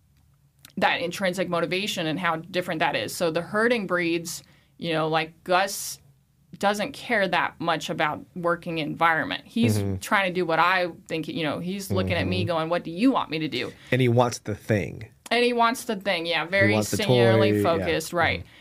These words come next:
Speaker 1: Whereas our spaniels have all of that awesome hunt drive. So, like, I kind of think of it as, like, Gus's hunt that I've created is kind of manufactured. So he doesn't necessarily have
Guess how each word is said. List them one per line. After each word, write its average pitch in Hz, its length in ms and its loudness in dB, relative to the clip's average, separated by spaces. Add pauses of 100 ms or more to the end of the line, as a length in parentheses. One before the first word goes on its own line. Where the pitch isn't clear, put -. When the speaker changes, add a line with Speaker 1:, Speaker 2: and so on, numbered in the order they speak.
Speaker 1:
Whereas 202 280 2
our 202 120 -2
spaniels 254 540 4
have 202 360 0
all 185 300 2
of 180 80 -4
that 160 240 0 (100)
awesome 240 440 2
hunt 240 280 -2
drive. 151 400 2
So, 165 360 0 (260)
like, 208 160 0
I 254 140 4
kind 277 220 4
of 220 120 -2
think 208 200 -4
of 202 120 -2
it 190 160 2
as, 175 440 0 (200)
like, 170 320 -4
Gus's 254 360 2
hunt - 500 -4 (160)
that 220 100 0
I've 226 200 0
created 233 580 0 (260)
is 190 160 -6
kind 208 240 0
of 190 100 -4
manufactured. 185 920 -4 (300)
So 190 180 -4
he 202 140 -4
doesn't 247 400 0
necessarily 190 920 0
have 170 600 0